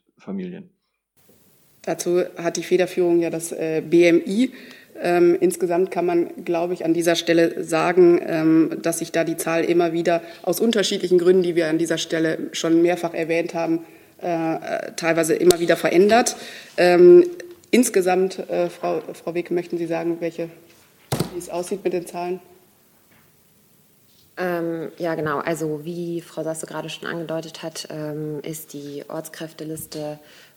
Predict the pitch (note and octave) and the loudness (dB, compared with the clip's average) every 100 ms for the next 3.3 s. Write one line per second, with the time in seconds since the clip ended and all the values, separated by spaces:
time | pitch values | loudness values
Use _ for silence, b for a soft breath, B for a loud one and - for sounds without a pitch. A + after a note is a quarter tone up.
0 | _ D3+ C#3+ C#3+ C#3+ - _ _ D#3+ E3+ | _ -12 -10 -10 -12 -16 _ _ -6 -6
1 | - - G3 G#3+ - G#3 G#3+ - A#3+ B3 | -6 -6 -6 -10 -8 -8 -8 -8 -8 -8
2 | b b b b _ F3+ F3 F3 E3+ E3 | b b b b _ -8 -6 -6 -6 -6
3 | E3 E3 | -6 -8